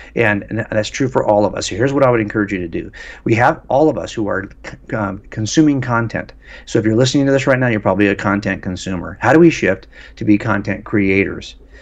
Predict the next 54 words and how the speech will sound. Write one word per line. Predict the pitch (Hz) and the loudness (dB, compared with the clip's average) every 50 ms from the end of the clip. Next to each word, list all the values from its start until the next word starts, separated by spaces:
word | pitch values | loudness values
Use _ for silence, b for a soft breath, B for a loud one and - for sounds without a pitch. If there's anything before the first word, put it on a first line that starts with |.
| B B B B | B B B B
Because | - - - 113 107 - | 0 2 4 4 2 2
if | - 123 107 110 | -2 -4 0 2
we, | 110 104 107 - - | 2 2 2 2 -2
we | 107 107 | -4 -4
say | 101 - 139 151 151 | 0 2 6 6 6
that | 147 131 117 - - | 6 4 2 2 2
we | 117 104 104 | 2 2 4
want | 110 110 131 131 135 | 4 4 2 2 0
to | 135 107 | 0 -2
help | 104 123 123 - - - - - | 0 0 -2 -2 -4 -20 -14 -8
make | 113 110 113 110 | -6 -4 -4 -4
disciples | - 104 - - 120 143 - - 123 110 107 - | -6 -6 -2 2 2 2 2 2 0 -2 -2 -2
of | - - 95 90 - | -4 -6 -6 -6 -2
others, | - 127 135 113 92 82 82 82 - | 0 2 2 2 2 -2 -4 -10 -12
it's | - - 107 - | -10 -12 -10 -6
gonna | - 127 120 | -4 -4 -4
have | 123 123 | -4 -4
to | 110 | -8
start | - - - 143 147 131 110 | -10 0 2 2 2 2 0
with | 107 107 - - 117 | -2 -8 -6 -4 -2
us | 110 110 - - - - - | -2 -2 -2 -4 -14 -16 -16
discipling | - 107 - 120 139 151 147 - 98 90 92 92 92 - - - - | -12 -8 -2 0 0 0 0 -2 -8 -6 -8 -10 -14 -16 -14 -2 2
others. | 135 123 92 73 - - - - B B B B B B B B B B | 2 2 2 0 -8 -12 -18 -20 B B B B B B B B B B
And | 127 127 | -4 -2
that | 123 113 | -2 0
means | 131 143 143 131 117 | 0 0 0 0 0
we | 120 110 | 0 2
gotta | 143 143 123 | 4 4 4
shift | 110 - - - 180 170 - 98 | 2 -2 0 2 2 2 2 -4
at | - | -8
some | - - 151 156 151 | -2 0 2 2 2
point | - 107 107 101 | 0 -2 -6 -6
from | - 104 98 | -6 -10 -10
consuming | 92 - 110 104 104 - 165 175 156 131 113 104 | -6 -4 -4 -4 0 2 2 4 4 2 0 -2
content. | - 107 95 92 90 90 - 90 90 98 - B B B B B | -2 -2 -4 -4 -4 -4 -4 -4 -4 -4 -6 B B B B B
You | B 127 123 | B 0 2
probably | 123 139 143 135 151 143 | 4 4 6 8 6 6
already | 131 135 147 156 165 | 8 6 6 6 6
know | 170 170 180 | 6 6 4
enough | 185 185 170 120 90 - - | 4 4 4 2 0 -4 -8
in | - 101 101 | -10 -8 -8
some | 98 - 123 110 110 110 | -4 -2 -2 -2 0 -2
limited | 117 127 143 147 156 160 160 160 | 0 2 2 2 2 2 2 2
range | 156 143 110 104 113 113 | 2 2 2 0 -4 -4
to | - 107 | -4 0
be | 104 110 | 2 4
able | 113 113 110 | 4 4 4
to | 113 110 | 2 2
help | 117 113 113 - - | 2 2 0 0 -2
somebody | - - - - 156 151 131 107 92 95 101 | -8 -6 0 0 2 2 2 0 0 0 0
by | 98 98 95 101 | 0 0 -4 -6
creating | - - 107 107 107 107 110 107 110 113 107 | -6 -2 0 2 2 4 2 2 0 -2 -2
that | 104 101 95 - - | -2 -4 -4 -4 -10
content. | - 110 101 98 95 98 - - 95 - - | -8 -6 -4 -4 -4 -6 -10 -12 -14 -14 -16